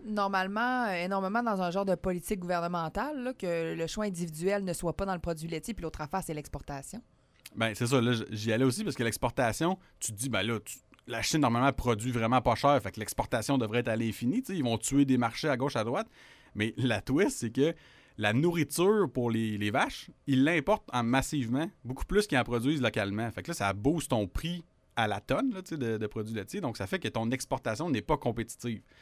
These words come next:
Speaker 2: Fait que là, ils sont dans une situation où ils ont subventionné la, l'achat d'équipements, de, d'infrastructures puis de, d'animaux.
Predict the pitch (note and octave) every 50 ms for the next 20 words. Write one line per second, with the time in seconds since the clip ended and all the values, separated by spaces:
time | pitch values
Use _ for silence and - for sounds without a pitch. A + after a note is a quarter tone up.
0 | - - - - - _ - F#2 B2+ C#3+ C3 - B2 A2+ A2 G#2+ A#2 A2+ - -
1 | A#2+ A2+ A2+ B2+ D#3 D3+ - - A#2 G#2+ - - - - - A2+ A2 G#2+ - -
2 | C3+ A#2 B2 A#2+ A2+ - A#2 A#2+ B2+ C3 A#2+ G#2 G2+ G2 G#2 A2 A2 G2+ - -
3 | - C3+ C3 A#2+ A2+ A2+ - - - A2+ A#2+ C3+ C3+ A#2+ A2 G#2 G#2+ G#2+ G2+ -
4 | A#2 G#2+ - - G#2+ - A#2+ C3 C3 B2+ G#2+ G#2 G2 G#2 G#2+ G#2 G#2 G#2 G#2 B2
5 | F#3+ C4